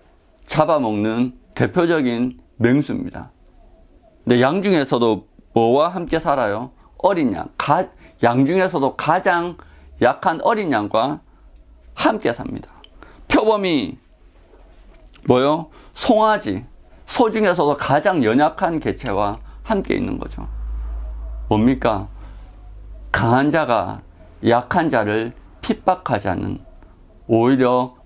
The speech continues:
보호하고, 강한 자가 약한 자를 보호하고, 그리고 긍휼히 여기고 자비를 베풀고 사랑하는 그런 나라를 주님이 만드시겠다는 거예요.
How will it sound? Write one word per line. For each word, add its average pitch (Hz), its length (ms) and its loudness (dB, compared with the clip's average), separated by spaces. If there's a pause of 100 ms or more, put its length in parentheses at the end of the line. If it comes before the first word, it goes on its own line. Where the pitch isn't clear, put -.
보호하고, 120 880 2
강한 120 320 2
자가 123 480 0
약한 123 340 0
자를 117 340 0
보호하고, 110 720 0 (1400)
그리고 120 560 2 (920)
긍휼히 156 360 2
여기고 113 560 0 (360)
자비를 139 520 2
베풀고 110 580 -2 (800)
사랑하는 160 720 0 (220)
그런 139 260 2
나라를 107 560 0 (2250)
주님이 104 340 0
만드시겠다는 101 800 0
거예요. - 200 -10